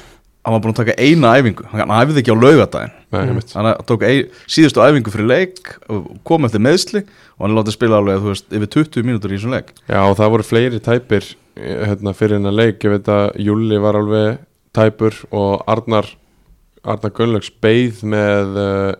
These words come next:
Speaker 2: liðsfundinn í heilan dag því hann var ekki viss hvernig byrjunarliðið yrði.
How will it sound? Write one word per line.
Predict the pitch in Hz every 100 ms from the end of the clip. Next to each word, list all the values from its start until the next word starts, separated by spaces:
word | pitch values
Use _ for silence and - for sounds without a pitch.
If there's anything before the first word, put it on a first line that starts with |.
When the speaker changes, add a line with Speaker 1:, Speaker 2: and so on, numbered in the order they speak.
| -
Speaker 2:
liðsfundinn | 107 131 131 92 90 104 _ _ _ _ _ 104
í | 98
heilan | 101 110 95
dag | 123 117 95
því |
hann | 98
var | 98
ekki | 98
viss | 113 -
hvernig | 92 92
byrjunarliðið | 120 95 90
yrði. | 101